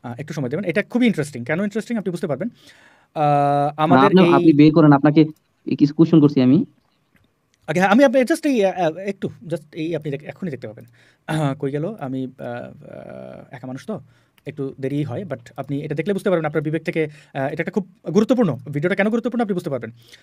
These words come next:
Speaker 1: আহ, আমাকে একটু সময় দেন, just আমি বের করছি। আহ, আশা করি এটাতে, ওট, আম, দাঁড়ান, আমি ডাউনলোড করে দেখাই, তাহলে এটা সবার জন্য ভালো হবে। আহ, আপনি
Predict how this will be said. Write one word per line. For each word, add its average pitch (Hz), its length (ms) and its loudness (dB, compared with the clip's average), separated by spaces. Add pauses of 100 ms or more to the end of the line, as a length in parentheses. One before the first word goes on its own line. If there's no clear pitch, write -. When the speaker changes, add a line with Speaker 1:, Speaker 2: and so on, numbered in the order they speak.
(200)
Speaker 1:
আহ, 131 520 -4 (1000)
আমাকে 131 220 -18
একটু 151 180 -18
সময় 131 200 -14
দেন, 113 120 -16
just 131 260 -20
আমি 113 180 -16 (100)
বের 113 120 -16
করছি। 113 260 -20
আহ, - 1600 -20
আশা 143 160 -16
করি 147 160 -12
এটাতে, 143 260 -16 (420)
ওট, - 600 -20
আম, 123 200 -20 (480)
দাঁড়ান, 165 140 2
আমি 165 100 -2
ডাউনলোড 170 300 2
করে 185 160 2
দেখাই, 131 180 -8
তাহলে 120 160 -10
এটা 120 100 -14
সবার 135 200 -12
জন্য 135 140 -10
ভালো 117 140 -12
হবে। 110 160 -16 (640)
আহ, 123 340 -12 (120)
আপনি 233 420 0